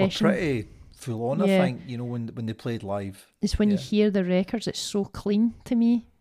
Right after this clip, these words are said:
Speaker 1: That's
Speaker 2: Is
Speaker 1: just
Speaker 2: that,
Speaker 1: the
Speaker 2: is
Speaker 1: way
Speaker 2: that
Speaker 1: I
Speaker 2: just
Speaker 1: hear it.
Speaker 2: production and stuff, you
Speaker 1: Yeah,
Speaker 2: think, or?
Speaker 1: yeah, absolutely.
Speaker 2: Yeah,
Speaker 1: The way
Speaker 2: yeah.
Speaker 1: the drums are tuned, that's more a kind of seventies thing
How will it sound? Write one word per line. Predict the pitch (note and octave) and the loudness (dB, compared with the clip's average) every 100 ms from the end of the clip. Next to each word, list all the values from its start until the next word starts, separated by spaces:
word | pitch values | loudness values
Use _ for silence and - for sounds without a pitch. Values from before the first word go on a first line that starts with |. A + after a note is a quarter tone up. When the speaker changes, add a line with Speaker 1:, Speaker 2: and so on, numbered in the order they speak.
| - | -8
Speaker 1:
That's | G3 | -6
Speaker 2:
Is | A2 | -4
Speaker 1:
just | - | -2
Speaker 2:
that, | |
Speaker 1:
the | A#2 | 2
Speaker 2:
is | G#3 | 4
Speaker 1:
way | |
Speaker 2:
that | G3+ | 4
Speaker 1:
I | |
Speaker 2:
just | F#3+ | 0
Speaker 1:
hear | G#3 | 2
it. | |
Speaker 2:
production | G#3+ A3+ G3+ | 2 2 -2
and | G3+ | -2
stuff, | - G#3 | -4 -6
you | A3+ | -4
Speaker 1:
Yeah, | F3 | -4
Speaker 2:
think, | C4+ A#3+ | -4 -4
or? | F3+ | -2
Speaker 1:
yeah, | D3+ | -2
absolutely. | C#3 G3+ F3 A#2+ G3 | -2 -2 -2 0 -2
Speaker 2:
Yeah, | |
Speaker 1:
The | G3 | 2
way | F#3+ | 4
Speaker 2:
yeah. | G#3+ | 4
Speaker 1:
the | |
drums | F#3 F3+ F#3 | 4 2 2
are | G3 | -2
tuned, | - A3 G#3 G#3 | -2 0 2 2
that's | D#3+ | 0
more | F#3+ F3+ | 0 0
a | |
kind | F3 F3 | -2 -6
of | |
seventies | - F3 G3+ - G#3+ - | -4 -4 -2 -4 -8 -4
thing | G3+ G#3 | -2 0